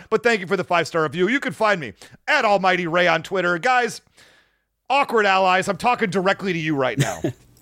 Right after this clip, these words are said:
Speaker 1: You saw what Frank said. You saw what James tried to nonsense in his point number three. You saw how I was forced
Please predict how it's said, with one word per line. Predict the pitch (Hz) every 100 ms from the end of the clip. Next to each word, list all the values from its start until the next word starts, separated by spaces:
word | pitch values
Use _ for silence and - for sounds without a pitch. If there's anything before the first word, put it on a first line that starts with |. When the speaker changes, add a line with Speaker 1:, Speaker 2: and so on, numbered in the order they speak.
| -
Speaker 1:
You | 185 190
saw | - 269 294
what | 269 214
Frank | - 196 165
said. | - 160 127 110 - -
You | 185
saw | - 247 269
what | 240
James | 151 208 208 190
tried | 208 196
to | 175
nonsense | 170 175 190 - 190 185
in | 180
his | 165
point | - 175 160
number | 160 151
three. | 190 175 151 - -
You | 254
saw | - 320 302 247 -
how | 254 254
I | 254
was | 226 -
forced | - 254 320 247 - -